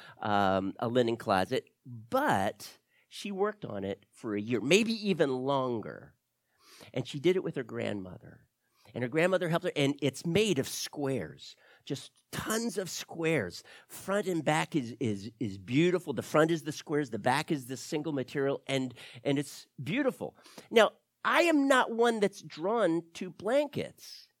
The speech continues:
A K A pink blankets, at seven years of age. But I tell you what, this blanket I loved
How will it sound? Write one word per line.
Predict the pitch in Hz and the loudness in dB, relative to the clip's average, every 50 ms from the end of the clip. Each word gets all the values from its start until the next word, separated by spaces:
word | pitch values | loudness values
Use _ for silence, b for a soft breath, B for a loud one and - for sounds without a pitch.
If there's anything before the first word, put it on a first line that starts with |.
| _ _ _ _ _ _ _ _ _ _ _ _ _ _ - | _ _ _ _ _ _ _ _ _ _ _ _ _ _ -6
A | 143 135 | -6 -6
K | 127 - - 139 131 - - - | -4 -2 -2 0 0 0 -2 -4
A | 120 107 107 123 | -4 -2 -2 -4
pink | 117 - - - 147 185 - 127 | -6 -8 -6 -4 -4 -4 -4 -6
blankets, | - 104 104 92 90 90 - 107 110 - - - - _ | -8 -6 -4 -4 -4 -6 -6 -8 -8 -8 -12 -18 -12 _
at | - 120 - - | -6 -6 -6 -6
seven | - - 101 87 90 101 98 | -6 -8 -6 -6 -6 -8 -8
years | 92 95 95 | -8 -6 -4
of | 165 190 | 0 0
age. | 202 147 123 | 0 0 4
But | 151 160 | 4 4
I | - | 4
tell | - 208 240 | 4 0 -2
you | 254 240 208 | 0 0 0
what, | 165 147 139 | 0 2 2
this | 165 220 220 | 2 2 2
blanket | - - 208 208 220 214 226 220 - - | 0 0 0 0 0 0 -2 -4 -4 -4
I | 185 175 | -4 -4
loved | 165 170 196 226 233 135 98 92 92 98 110 110 | -2 -2 0 0 2 0 0 0 -4 -6 -8 -12